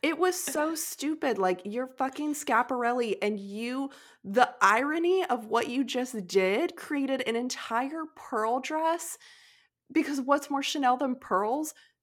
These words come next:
The Italians? Get it together, guys. Like, that's just embarrassing. Like, that's just, sh-, like, you just,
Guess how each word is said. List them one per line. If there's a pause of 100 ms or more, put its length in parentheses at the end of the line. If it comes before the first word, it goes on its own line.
(120)
The
Italians? (160)
Get
it (220)
together,
guys.
Like,
that's
just
embarrassing.
Like,
that's
just,
sh-, (120)
like, (320)
you
just,